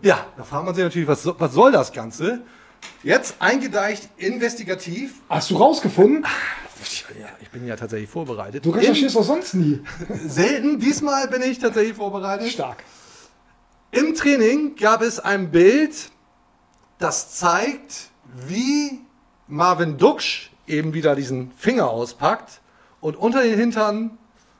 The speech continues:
Speaker 1: von Leo Bittencourt hält.
Speaker 2: Können wir das jetzt noch weiter senden <laughs> oder wird's jetzt irgendwie so schlüpfrig?
Speaker 1: Das, das wird jetzt ein bisschen merkwürdig schlüpfrig, das,
Speaker 2: Aber egal.
Speaker 1: das, das gebe ich gerne zu, aber,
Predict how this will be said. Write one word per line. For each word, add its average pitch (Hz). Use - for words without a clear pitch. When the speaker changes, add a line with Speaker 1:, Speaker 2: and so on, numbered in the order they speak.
Speaker 1:
von 180
Leo 165
Bittencourt -
hält. -
Speaker 2:
Können 151
wir 170
das 165
jetzt 165
noch 143
weiter 170
senden 208
<laughs> -
oder 254
wird's 185
jetzt 254
irgendwie 233
so 240
schlüpfrig? 220
Speaker 1:
Das, 202
das 202
wird 311
jetzt 320
ein 302
bisschen 277
merkwürdig 247
schlüpfrig, 233
das, 202
Speaker 2:
Aber 294
egal. -
Speaker 1:
das, 202
das 180
gebe 226
ich 190
gerne 208
zu, 262
aber, 208